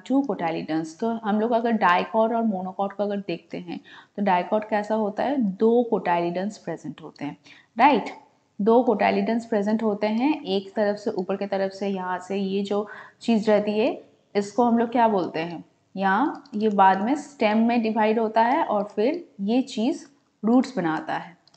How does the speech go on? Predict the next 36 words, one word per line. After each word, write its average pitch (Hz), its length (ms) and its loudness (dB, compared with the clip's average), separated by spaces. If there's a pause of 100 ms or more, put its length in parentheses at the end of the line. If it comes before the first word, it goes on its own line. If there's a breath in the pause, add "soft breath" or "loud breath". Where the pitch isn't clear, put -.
(100)
right? 277 320 0 (320 loud breath)
और 196 140 2
यहाँ 196 360 0
पे 262 100 4
one 180 460 2
and 196 380 -4
टू, 196 280 -2
two 254 140 -2
cotyledons 180 680 -2
are 233 100 -4 (120)
present 160 400 -6
और 185 60 -4
इसको 185 220 -8
हम 202 120 -2
लोग 190 120 -8
क्या 180 120 -4
बोलते 170 300 -6
हैं, 320 180 -6
dicot 175 840 -2
या 170 80 -2
तो 170 120 -10
फिर 285 180 -4
dicotyledons। 165 880 -6 (500 loud breath)
और 262 140 6
इसके 311 240 2
साथ 269 260 2
साथ 240 340 2 (400 loud breath)
अगर 226 560 6
monocot 277 520 8
देखते 220 300 0
हैं 202 200 -2
तो 269 100 0
monocot 220 520 2
जैसे 226 280 2
कि, 233 280 0
अ, 226 80 -8